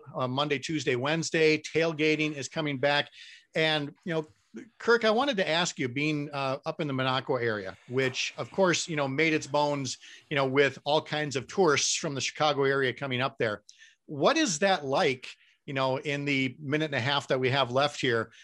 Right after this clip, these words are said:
Uh, what's that like being in a place that is so split, you know, Brewers and, and Cubs fans during the summertime? Is it annoying? Is it fun? What's it like?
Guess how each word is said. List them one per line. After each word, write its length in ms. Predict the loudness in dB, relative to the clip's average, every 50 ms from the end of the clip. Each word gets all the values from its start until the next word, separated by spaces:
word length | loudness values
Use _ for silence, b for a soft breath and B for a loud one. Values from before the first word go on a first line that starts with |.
| B B B
Uh, 100 | -12 -6
what's 240 | -2 -2 0 0 2
that 180 | 0 2 4
like 220 | 4 2 2 2 2
being 180 | 0 2 2
in 80 | 2 0
a 60 | 0
place 340 | -2 0 0 0 0 0 0
that 120 | -2 -2
is 140 | -2 -2 -2
so 240 | -2 0 0 0 0
split, 680 | 0 -2 -2 -4 -4 -4 -2 0 2 2 2 0 -4 -12 -16 b b b b
you 80 | -4 -2
know, 100 | -2 -2
Brewers 640 | -4 -2 0 2 4 6 6 4 4 2 2 2
and, 160 | 2 0 0 -4
and 200 | -6 -6 -6 -2
Cubs 300 | -2 -2 -2 -2 -4 -4
fans 340 | -2 -2 0 0 -2 -2 -2
during 220 | -2 -2 -2 -2
the 80 | -4 -4
summertime? 520 | -4 -4 -4 -4 -4 -6 -4 -6 -6 -6
Is 120 | -6 -6 -6
it 100 | -6 -8 B B B B
annoying? 540 | -4 -2 2 4 4 6 6 6 6 4 4
Is 160 | 0 -2 -2
it 80 | -6 -10
fun? 380 | -8 -2 0 2 2 2 0 0
What's 140 | -2 -2
it 60 | -4 -4
like? 220 | -4 -4 -6 -8